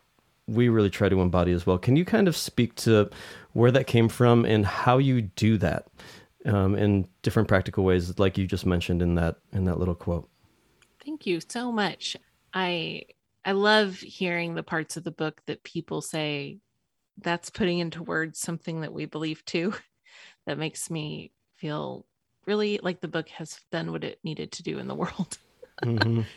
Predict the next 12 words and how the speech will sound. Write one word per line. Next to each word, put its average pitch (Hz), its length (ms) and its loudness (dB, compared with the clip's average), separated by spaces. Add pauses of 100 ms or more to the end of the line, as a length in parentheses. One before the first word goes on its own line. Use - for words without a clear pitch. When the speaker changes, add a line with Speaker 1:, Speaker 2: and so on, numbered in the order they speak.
(120)
Speaker 1:
mm-hmm. 107 360 -2
Speaker 2:
Um, 180 420 2 (840)
basically, 190 1000 -2 (540)
to - 140 -4
me, 208 440 2
what 175 160 -2
that 165 240 -2
passage 170 420 -6
is 160 160 -6
communicating 156 1120 -8 (140)
is 147 320 -12
that - 680 -10